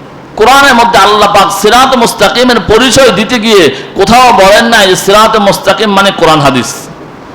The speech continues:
সিরাত মুস্তাকিম মানে ইসলাম, বলেন নাই। কেন? আল্লাহ তো কোরআন হাদিসের সমষ্টি সিরাত মুস্তাকিম, কিন্তু আল্লাহ পাক বলেন নাই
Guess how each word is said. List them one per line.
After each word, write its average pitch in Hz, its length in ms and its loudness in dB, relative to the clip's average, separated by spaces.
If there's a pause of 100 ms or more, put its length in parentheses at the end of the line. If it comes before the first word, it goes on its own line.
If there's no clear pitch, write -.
(400)
সিরাত 247 400 0
মুস্তাকিম 233 640 -2
মানে 233 260 2
ইসলাম, 233 540 0 (560)
বলেন 190 300 2
নাই। 220 220 2 (1200)
কেন? 202 160 0
আল্লাহ 254 460 2
তো 247 120 -2
কোরআন 247 360 0
হাদিসের 240 460 0
সমষ্টি 208 640 0 (500)
সিরাত 175 300 0
মুস্তাকিম, 135 560 -2
কিন্তু 196 200 -4
আল্লাহ 185 260 0
পাক 175 100 -2
বলেন 151 340 0
নাই 220 280 0